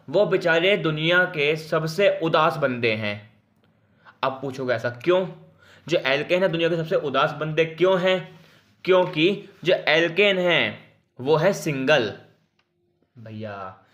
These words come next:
ये तो दुखी वाली बात है। एल्केन क्या है? एल्केन है सिंगल बंदे, यानी कि कार्बन कार्बन के बीच में जब सिंगल बॉन्ड होता है, तो बनता है एल्केन।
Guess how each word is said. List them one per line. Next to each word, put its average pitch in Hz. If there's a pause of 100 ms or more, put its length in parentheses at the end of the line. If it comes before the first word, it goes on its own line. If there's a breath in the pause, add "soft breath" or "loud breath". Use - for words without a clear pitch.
(240 soft breath)
ये 135
तो 143 (260)
दुखी 160
वाली 131
बात 113
है। 143 (300 soft breath)
एल्केन 147
क्या 170
है? 190 (140)
एल्केन 143
है 185
सिंगल 208
बंदे, 170 (340 loud breath)
यानी 165
कि 170 (460)
कार्बन 175
कार्बन 180
के 165
बीच 147
में 180
जब 196
सिंगल 202
बॉन्ड 202
होता 190
है, 151 (200)
तो 196
बनता 165
है 185
एल्केन। 139